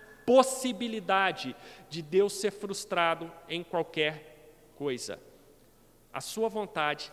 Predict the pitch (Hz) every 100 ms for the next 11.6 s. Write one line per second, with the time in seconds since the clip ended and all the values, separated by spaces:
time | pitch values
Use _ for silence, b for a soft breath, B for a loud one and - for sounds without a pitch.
0 | - - - - 156 - 143 143 - -
1 | - 139 143 143 135 131 - 165 180 226
2 | 254 - 240 - - - 170 123 - -
3 | - - - - - _ - - - 143
4 | 147 - - - - - _ 151 135 135
5 | 151 147 170 127 - - - 127 156 180
6 | 185 - - 185 - - - 120 - 113
7 | - 110 107 - - - - - _ -
8 | _ 123 143 165 165 - - - - 156
9 | 170 190 143 135 135 160 185 170 170 208
10 | - B B 170 - 165 151 - 160 160
11 | 196 190 - 202 202